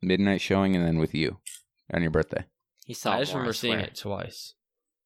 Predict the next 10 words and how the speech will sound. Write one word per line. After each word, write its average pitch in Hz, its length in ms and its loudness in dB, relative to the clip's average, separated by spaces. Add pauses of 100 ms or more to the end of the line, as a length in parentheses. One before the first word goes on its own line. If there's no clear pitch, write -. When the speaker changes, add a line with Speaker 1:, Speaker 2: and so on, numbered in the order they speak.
(240)
Speaker 1:
I 104 40 2
remember 143 300 10
seeing 120 280 2
it 107 80 4
at 85 200 6
home 117 280 4
after 90 200 2
we 85 100 2
bought 85 320 4
it. - 200 -6